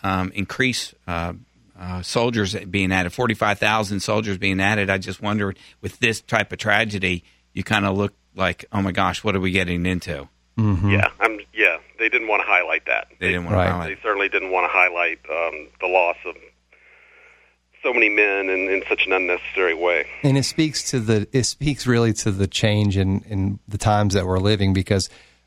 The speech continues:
Speaker 2: that's, that would not have been possible to, to not disclose. It would have, it, I mean, certainly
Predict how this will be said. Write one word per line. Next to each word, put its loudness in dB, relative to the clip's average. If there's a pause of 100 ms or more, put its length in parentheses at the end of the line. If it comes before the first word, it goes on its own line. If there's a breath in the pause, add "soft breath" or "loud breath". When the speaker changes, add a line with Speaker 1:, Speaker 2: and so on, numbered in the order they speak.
(140)
Speaker 2:
that's, 0
that 2
would 2
not 4
have 2
been 2
possible 0
to, -2 (140)
to -6
not 2
disclose. -2
It 0
would 2
have, -4
it, -4
I 2
mean, 2
certainly 0